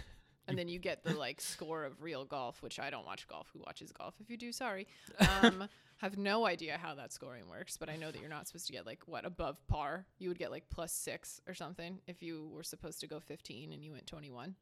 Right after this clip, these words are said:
Speaker 1: Is that right?
Speaker 2: Sounds right to me.
Speaker 1: He is not making this seem like he, his eyes are glazing over
Speaker 2: <laughs>
Speaker 1: while I'm saying this. Like, Lissa, stop.
Speaker 2: But
Speaker 1: It was awful. People who call it swolf,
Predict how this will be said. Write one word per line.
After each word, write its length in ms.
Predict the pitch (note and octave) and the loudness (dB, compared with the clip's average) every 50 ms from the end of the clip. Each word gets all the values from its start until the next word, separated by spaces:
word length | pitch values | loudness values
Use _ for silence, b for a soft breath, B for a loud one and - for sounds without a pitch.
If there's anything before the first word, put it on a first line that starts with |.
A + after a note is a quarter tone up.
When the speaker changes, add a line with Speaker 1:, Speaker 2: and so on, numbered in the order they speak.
| _ _ _ _ _ _ | _ _ _ _ _ _
Speaker 1:
Is 60 | F3 | -4
that 100 | F3+ E3 | -4 -2
right? 180 | E3+ G3 B3 A3+ - - - - - - | 0 -2 -4 -4 -8 -18 -20 -20 -20 -16
Speaker 2:
Sounds 280 | - - - G#2+ G#2 G2+ | -8 -6 -4 -2 0 2
right 120 | G#2+ G#2 G#2 - | 2 2 2 2
to 60 | G#2+ | 2
me. 180 | G#2+ G#2+ A2 G#2 - - - _ _ - - _ _ | 4 4 2 2 -2 -10 -18 _ _ -20 -20 _ _
Speaker 1:
He 160 | - G3+ E3+ | -2 0 0
is 140 | E3 E3 F3+ | 0 0 -2
not 260 | D3 A2 F#2 G2+ - - _ _ _ - - | 0 0 2 2 0 -2 _ _ _ -14 -6
making 300 | - D#3+ D#3 C#3 D#3+ C#3+ | -2 -2 -2 -2 -2 -4
this 140 | B2+ D3+ - | -4 -4 -2
seem 180 | - - A2 | -4 -4 -4
like 160 | C3+ G#2 - - | -4 -4 -4 -4
he, 200 | D#3+ - G#2+ - - | -4 -6 -4 -4 -4
his 160 | F#3 G3 E3+ | -2 0 2
eyes 260 | - - D#3+ E3+ F3 | 4 4 4 4 2
are 80 | F3 E3+ | 0 -2
glazing 340 | - D#3 D3+ D#3+ - E3+ D3+ | -2 -2 -2 -2 -2 2 4
over 340 | D3+ B2+ - - G3+ - - - - D#3+ - - | 4 6 8 8 8 8 8 6 4 2 2 2
Speaker 2:
<laughs> 40 | - | 2
Speaker 1:
while 140 | E3+ E3+ | 2 2
I'm 80 | D#3 D3 C#3+ | 4 2 2
saying 420 | F3 - - F3+ D3 B2 A#2 A2+ A2 | 0 0 0 2 2 2 0 0 -2
this. 240 | G2+ - C#4+ C#4 | 0 0 0 0
Like, 140 | - E3+ F3 | 0 -2 -2
Lissa, 280 | F3 F#3 F3 - - - | 0 0 0 0 0 -2
stop. 720 | B3 A3+ - - - - - - D#3+ B2+ E2+ D#2+ D#2 - - - - _ - G#3 A#3 A3 B B B B B B B B _ | 0 0 0 0 -2 -2 2 4 4 4 4 4 2 0 -4 -8 -6 _ -6 -6 -6 -8 B B B B B B B B _
Speaker 2:
But 300 | - C3+ A#2+ G#2+ F2+ - - _ _ _ _ _ _ _ _ _ _ _ _ _ _ _ _ _ - - | 4 4 4 4 4 0 -6 _ _ _ _ _ _ _ _ _ _ _ _ _ _ _ _ _ 4 6
Speaker 1:
It 80 | A3+ A3 | 6 8
was 140 | G#3 G3 | 8 6
awful. 280 | F3 D#3+ D#3 - E3+ E3+ | 4 2 2 0 -2 -4
People 360 | - - A3+ G3 G#3 A3 A3+ | -4 -4 -4 -2 -2 -2 -4
who 100 | A3 A3+ | -4 -6
call 180 | - - G#3+ G3 | -4 -2 0 0
it 140 | F3 - - | 0 0 0
swolf, 680 | - - - F3+ F3 F3 E3+ F3 F#3+ - - - - | 0 0 2 2 2 4 4 4 2 2 -2 -12 -16